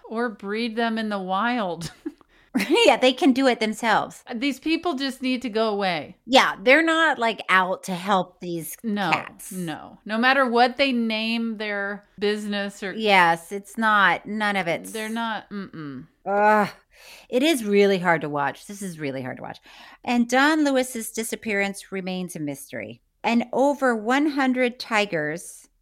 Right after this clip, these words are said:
Speaker 2: I mean, when you're watching this to the very end, and then you get to the very end, you kind of think it's over, and then they show you something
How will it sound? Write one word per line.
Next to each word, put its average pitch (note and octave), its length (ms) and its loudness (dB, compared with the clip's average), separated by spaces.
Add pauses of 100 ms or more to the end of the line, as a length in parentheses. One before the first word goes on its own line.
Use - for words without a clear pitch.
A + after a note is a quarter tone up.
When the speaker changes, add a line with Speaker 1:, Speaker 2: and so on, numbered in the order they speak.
(280)
Speaker 2:
I B3 40 -2
mean, B3+ 340 0
when A#3+ 160 -4
you're C4+ 160 0
watching A3+ 420 0
this A#3+ 160 -4
to - 120 -8
the G3+ 60 -6
very F#3+ 300 -2
end, F#3+ 280 -2
and F3 100 -8
then F#3 120 -4
you F3+ 60 -6
get F#3+ 200 -4
to - 100 -14
the D#3+ 160 -6 (140)
very G#3+ 360 2
end, F3 380 -2 (380)
you - 80 -16
kind A3+ 240 2
of A3+ 100 -4
think A3 180 -2
it's G#3+ 160 -8
over, F#3+ 380 2
and G3+ 240 -2
then G#3+ 100 -4
they G3 140 -2
show G3 300 0
you F#3 220 -2
something E3+ 640 -4